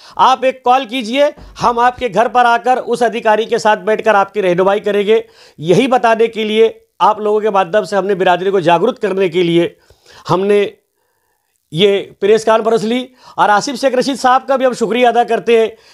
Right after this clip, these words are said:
कि जब से ये सर्वेक्षण शुरू हुआ है, वो शाह बिरादरी के अलावा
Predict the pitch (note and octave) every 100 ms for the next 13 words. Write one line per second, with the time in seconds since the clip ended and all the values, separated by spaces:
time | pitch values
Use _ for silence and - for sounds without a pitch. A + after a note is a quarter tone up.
0 | _ G#3 G3 C4 - C#4+ C#4 A#3+ A3 A3+
1 | C4 B3 A#3 C4 B3 A#3 D#3+ - _ _
2 | - F#3 C4 C4+ B3 - _ _ _ _
3 | - A3 B3 C4+ C4+ B3 C#4 B3+ B3+ B3+